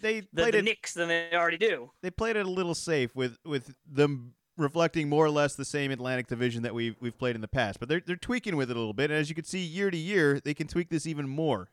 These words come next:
Speaker 1: And I think that's the
Speaker 2: Yeah.
Speaker 1: appealing part about all this, where they are like, "You know what? Celtics, Knicks, we can't get rid of that. That stays in, but this year we're throwing in, I don't know, the Clippers, something, something wild, just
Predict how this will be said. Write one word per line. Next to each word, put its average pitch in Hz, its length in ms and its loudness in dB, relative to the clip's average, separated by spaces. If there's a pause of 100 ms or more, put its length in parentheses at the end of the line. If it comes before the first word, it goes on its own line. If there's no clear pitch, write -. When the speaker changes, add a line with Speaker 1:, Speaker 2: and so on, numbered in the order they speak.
(100)
Speaker 1:
And 123 100 -6
I 127 120 -4
think 143 180 -6
that's 147 260 -2
the 151 100 -4
Speaker 2:
Yeah. 160 120 2
Speaker 1:
appealing 156 260 0
part 123 240 2
about 110 200 -2
all 110 140 0
this, 120 220 -4
where 123 160 0
they 123 180 0
are 123 80 0
like, 123 220 0
"You 147 60 -6
know 156 100 2
what? 160 240 2 (240)
Celtics, 160 340 0
Knicks, 156 240 2
we 147 80 -4
can't 151 220 -2
get 123 140 -4
rid 131 140 0
of 120 60 0
that. 95 200 -6 (340)
That 143 160 -2
stays 156 320 0
in, 160 200 2
but 143 120 -2
this 156 200 -2
year 151 120 0
we're 139 100 2
throwing 147 360 0
in, 131 320 0
I 139 80 -4
don't 139 100 0
know, 101 60 -2
the 107 80 -8
Clippers, 123 440 0
something, 135 340 -4
something 170 320 -4
wild, 113 360 0
just - 280 -12